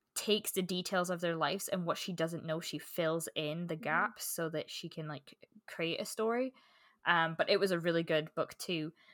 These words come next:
Speaker 1: Um, but I did kind of forget that I had that book. So, um, <laughs> didn't pick it. And then I was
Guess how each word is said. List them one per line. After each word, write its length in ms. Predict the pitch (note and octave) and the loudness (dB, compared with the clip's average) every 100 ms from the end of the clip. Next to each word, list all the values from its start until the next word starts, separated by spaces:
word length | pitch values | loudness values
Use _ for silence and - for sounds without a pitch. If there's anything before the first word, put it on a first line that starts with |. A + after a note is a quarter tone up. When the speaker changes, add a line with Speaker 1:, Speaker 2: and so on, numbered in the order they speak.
| _ _ _ - | _ _ _ -2
Speaker 1:
Um, 440 | E3 D#3+ D#3 E3 _ - - _ _ - | 0 0 -2 -8 _ -20 -20 _ _ 0
but 100 | G3+ | 4
I 80 | F#3 | 4
did 160 | F3 | 4
kind 160 | E3 D#3+ | -2 -4
of 80 | C#3+ | -4
forget 340 | D#3 C#3 - | -2 -2 -4
that 120 | - - | -6 -6
I 220 | F3+ F3 _ _ - | -8 -12 _ _ -16
had 240 | - D3+ | -8 -6
that 160 | - - | -6 -6
book. 240 | - - - - - | -8 -12 -20 -20 -16
So, 500 | - F3+ E3+ E3+ E3+ - | -2 4 6 6 8 6
um, 680 | F#3+ F#3+ F#3 F#3 F3 G3+ - - | 10 10 10 8 4 2 0 -12
<laughs> 180 | _ - | _ 4
didn't 220 | F4 G#4+ | 6 8
pick 160 | A#4+ G4+ | 8 8
it. 140 | - - - - - | 6 4 -12 -2 6
And 200 | G3+ G3+ | 8 10
then 180 | G3 | 10
I 100 | F#3+ | 10
was 200 | F3+ F#3 | 10 6